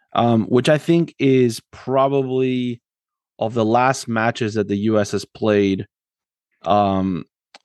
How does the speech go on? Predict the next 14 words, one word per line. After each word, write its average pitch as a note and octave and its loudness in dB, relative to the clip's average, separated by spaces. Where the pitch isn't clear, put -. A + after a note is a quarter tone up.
this A2 -2
was G#2+ 0
one G#2+ -2
of G#2 0
those, G2+ -2
this C3+ 0
was C3 0
one A#2+ 0
of A#2 0
those A2+ 0
matches G#2 -2
that F#2+ 0
you're G2 -2
like, F#2 -4